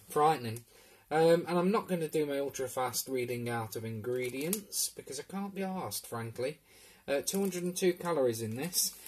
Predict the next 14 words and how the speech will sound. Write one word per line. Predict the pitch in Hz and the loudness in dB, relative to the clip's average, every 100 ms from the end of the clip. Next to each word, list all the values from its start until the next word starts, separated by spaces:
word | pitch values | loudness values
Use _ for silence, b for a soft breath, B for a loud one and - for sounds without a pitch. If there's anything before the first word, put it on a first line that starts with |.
| B B - | B B -4
Um, | 139 143 143 143 | 2 4 4 2
so, | 139 - - - 214 156 160 | 0 4 4 6 6 6 4
I've | - | -2
got | 147 - | -8 -4
to | |
work | 160 147 135 | 2 2 2
out | 147 135 | -4 -4
the, | 143 131 - | -2 -2 -2
um, | 131 123 123 120 120 - - | 0 0 0 -4 -6 -8 -4
scoring, | - - - 165 180 151 117 107 104 95 - - - - B B B - | 0 0 4 6 6 6 2 -2 -4 -4 -4 -4 -4 -6 B B B 4
um, | 117 117 107 | 6 6 2
tally | - 135 120 | -4 -2 0
for | 107 131 | 0 0
this. | 127 180 - - | 2 6 8 8